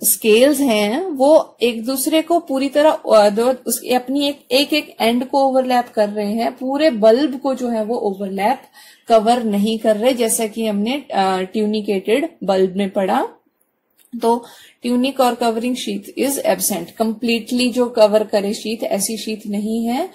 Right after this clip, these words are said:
फ्लैशी स्केल leaves ओवरलैप, तो Example है Lilium bulbifera और lily। फिर आती हैं हमारे पास aerial stem modifications। तो अब underground stems हमने पढ़ ली,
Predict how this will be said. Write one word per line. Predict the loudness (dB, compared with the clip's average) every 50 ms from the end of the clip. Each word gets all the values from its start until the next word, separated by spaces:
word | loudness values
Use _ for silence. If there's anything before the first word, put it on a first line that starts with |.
| -16 -20 -20 -20 _ -4
फ्लैशी | -2 0 0 0 -2 -4 -4
स्केल | -4 -4 -2 0 0 0
leaves | 0 0 -2 -4 -4 -6 -6
ओवरलैप, | -4 -4 -4 -2 -4 -4 -4 -4 -4 -4 -6 -8 -8
तो | -8
Example | -8 -6 -4 -2 -2 -2 -2 -2 -4 -4 -4
है | -2 -4
Lilium | -4 -2 -2 -2 -2 -2 0 0 0 0 -2 -2
bulbifera | -4 -4 -6 -6 -8 -10 -8 -6 -6 -4 -4 -6 -6 -4
और | -4 -2 0 0 -2 -2 -4 -6
lily। | -4 -2 -2 -2 -2 -4 -6 -8 -12 -18 _ _ _ _ _ _ _ _ _ _ _ _ _ _ _ _ _ _ _ _ _ _ _ _ _ _ _ _ _ _ _ _ 0
फिर | 2 4 4 2 0 -2 -2
आती | -2 -2 -2 -2 -4 -4 -2 0
हैं | 0 0
हमारे | 0 0 0 -2 -2
पास | -2 0 0 0 2 0 -2 -4 -4 0
aerial | 2 4 4 4 4 4 6 6 6 6 4 0 -4 -6 -4
stem | -4 0 2 2 2 2 0 -2 -2 -2
modifications। | 0 0 0 0 0 -2 -4 -4 -8 -6 -4 -4 -4 -4 -4 -8 -8 -10 -8 -8 -8 -8 -10 -12 -18 _ _ _ -2
तो | 0 0 2 0 -2 -4 -6 -4
अब | -2 -2 0
underground | 2 2 2 4 2 2 0 0 0 0 0 0
stems | -2 -2 0 0 0 0 0 0 0
हमने | 0 0 0 0 -2
पढ़ | 0 0 0 0
ली, | 0 0 0 -2 -4 -6